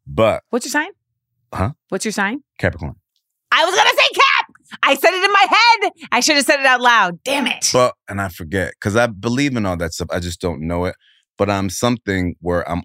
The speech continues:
Speaker 1: also the exact opposite.
Speaker 2: Right.
Speaker 1: Th-, that side of it.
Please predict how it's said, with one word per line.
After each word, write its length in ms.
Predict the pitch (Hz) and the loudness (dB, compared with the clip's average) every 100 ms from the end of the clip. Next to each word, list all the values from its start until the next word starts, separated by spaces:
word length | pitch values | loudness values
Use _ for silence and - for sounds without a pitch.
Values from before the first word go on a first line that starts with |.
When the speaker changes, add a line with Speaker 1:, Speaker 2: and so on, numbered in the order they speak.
| - | -4
Speaker 1:
also 680 | 92 92 - 85 80 73 71 _ _ 78 | -4 -4 -4 -4 -4 -6 -12 _ _ -10
the 280 | 73 85 78 | -6 -4 -6
exact 480 | 80 87 85 80 | -4 -2 -4 -4
opposite. 480 | 80 76 71 - - - | -8 -8 -12 -20 -20 -4
Speaker 2:
Right. 200 | 170 147 | -2 -2
Speaker 1:
Th-, 100 | 78 71 | -4 -8
that 200 | 78 - | -8 -8
side 260 | 76 73 | -10 -12
of 120 | 65 | -14
it. 120 | - | -18